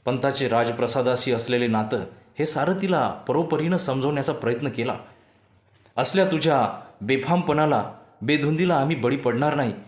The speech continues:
हेही निक्षून सांगितलं." माझा एक ठोसा तर तिच्या जिव्हारी लागला होताच. तिच्या दातातून रक्त गळत होतं आणि तिच्या ओठाचा कोपरा सुजला होता. आमचा ठाम नकार पाहून ती खूपच दुःखी झाली आणि जखमी झाल्याचं आम्हाला दिसलं.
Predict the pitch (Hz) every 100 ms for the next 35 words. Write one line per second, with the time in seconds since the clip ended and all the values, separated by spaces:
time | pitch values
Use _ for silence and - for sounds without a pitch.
0 | - - 143 156 143 127 - 233 214 -
1 | 113 110 98 - - _ 131 156 175 180
2 | 185 139 135 175 185 180 165 165 117 131
3 | 143 147 127 147 127 135 107 - - _
4 | _ _ 120 147 117 113 139 143 123 104
5 | 101 - _ 117 120 - 117 120 120 117
6 | 107 92 - _ _ _ _ 127 127 135
7 | 143 113 113 131 123 110 110 120 113 -
8 | 117 117 98 101 - - _ _ _ _
9 | _ 120 151 185 - 135 180 170 147 147
10 | 180 175 151 151 143 107 - - 190 190
11 | 127 135 151 120 117 113 113 110 123 160
12 | 117 117 117 113 98 95 101 104 - 78